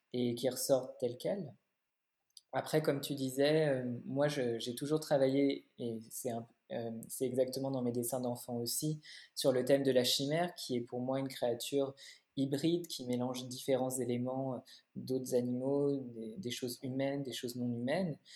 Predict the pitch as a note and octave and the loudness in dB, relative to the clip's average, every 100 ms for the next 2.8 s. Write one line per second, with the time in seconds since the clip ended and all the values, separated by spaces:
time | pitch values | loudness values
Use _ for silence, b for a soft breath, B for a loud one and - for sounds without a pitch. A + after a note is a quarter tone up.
0 | B _ - B2+ B2+ C#3 B2+ B2+ E3+ F3 | B _ -2 -2 0 -2 -2 2 2 2
1 | C3+ C#3 D#3 E3 D3 C#3 B2+ C3 C3+ C#3+ | -2 0 2 4 4 4 4 4 2 2
2 | C#3+ C3 C3+ C3+ D3+ G#3+ - - | 0 2 6 6 6 0 -4 -6